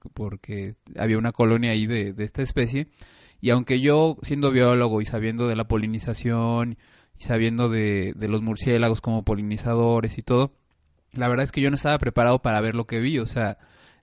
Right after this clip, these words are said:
eh, bueno, nos fuimos a plantar ahí, este, eh, como a las ocho o nueve de la noche, este,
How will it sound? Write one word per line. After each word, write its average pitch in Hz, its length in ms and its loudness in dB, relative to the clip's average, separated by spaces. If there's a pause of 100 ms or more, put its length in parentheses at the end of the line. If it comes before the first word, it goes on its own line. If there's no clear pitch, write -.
eh, 110 560 -2
bueno, 120 420 -4
nos 117 160 -4
fuimos 139 300 0
a - 40 -2
plantar 123 360 0
ahí, 123 340 0
este, 95 720 -8 (520)
eh, 104 560 -8
como 110 180 -4
a 92 40 -2
las 95 200 -6
ocho 113 240 -2
o - 20 -2
nueve 117 160 0
de 113 60 0
la 113 100 0
noche, 131 600 -2
este, 101 760 -10